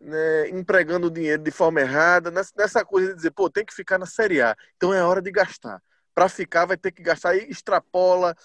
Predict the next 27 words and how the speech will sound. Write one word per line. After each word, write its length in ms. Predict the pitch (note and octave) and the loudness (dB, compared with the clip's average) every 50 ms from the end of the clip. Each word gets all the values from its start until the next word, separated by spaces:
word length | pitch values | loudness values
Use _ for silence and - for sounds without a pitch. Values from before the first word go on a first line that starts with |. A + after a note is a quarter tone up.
| _ _ _ _ | _ _ _ _
gasta 420 | - C#3+ E3+ F3+ F#3 F3+ - - F3 | -2 2 4 4 4 2 0 -4 -4
mais 240 | D#3+ E3 F3 F3+ | -2 0 -2 -2
do 120 | E3+ E3+ E3+ | -2 -6 -8
que 120 | - F3 | -10 -12
tem, 440 | D#3+ - - E3+ F3+ F#3 F3+ F3+ F3 | -10 -6 -4 -2 -2 -2 -2 -4 -6
compromete 560 | - G3+ G3+ F#3 - G3 E3+ F3+ F#3+ F3+ - | -8 -10 -10 -6 -6 -6 -2 -2 -4 -4 -6
o 20 | F#3 | -12
clube 260 | _ F#3+ F3+ E3+ F3+ | _ -10 -10 -10 -10
em 80 | E3 | -12
dívidas, 520 | D3 C#3 D#3+ F3 F3+ F3 E3+ F3+ F3+ - - - - - _ _ | -10 -6 -4 -4 -4 -2 2 0 0 0 -2 -12 -20 -20 _ _
e 180 | - G#3+ G#3+ A3 | -4 -4 -2 -2
isso 180 | G#3+ - - A#3+ | -4 0 2 2
é 40 | |
um, 300 | A3+ A3 A3+ A3 A3 A#3 | 2 2 0 -4 -6 -8
um, 60 | A3 G3+ F3 - - | -10 -10 -12 -14 -18
um, 280 | - - - - B3+ A3+ - | -18 -18 -16 -16 -16 -6 2
algo 280 | - F#3+ G3 G#3 G3+ F3 | 4 4 4 4 4 4
recorrente 720 | F#3+ B3+ - - B3+ G#3 E3 F3 F3+ F3+ F3+ - - A3 - - _ _ _ | 4 4 4 4 2 2 2 2 0 0 -2 -4 -14 -20 -20 -20 _ _ _
que 80 | - | 0
aconteceu 760 | A3 G#3+ - - A#3+ A3+ - G#3 F#3+ - - - D3+ D3+ E3 F3+ | 0 0 0 -2 -6 -2 -2 -2 -2 -2 -4 -4 -2 -2 -2 -4
nos 240 | - A#3+ - - | -8 -12 -16 -16
três 300 | - - B3 C4 C#4 - | -4 2 4 4 4 4
clubes, 380 | - - D#3+ C3 A#2 A2 G#2+ G2 | 0 -6 -8 -8 -8 -8 -12 -8
Náutico, 400 | C3+ E3 G#3+ A#3 B3 A#3+ _ G#3 | 0 2 2 2 2 0 _ -14
Sport, 300 | F3+ - - G#3+ G#3+ - | -20 -6 -4 -4 -4 -4
Santa 220 | - A3 A3 G3+ | -6 -4 -4 -4
Cruz, 380 | F3+ - D#3 D#3 D#3 F3+ F#3 - | -4 -4 -6 -8 -8 -8 -10 -16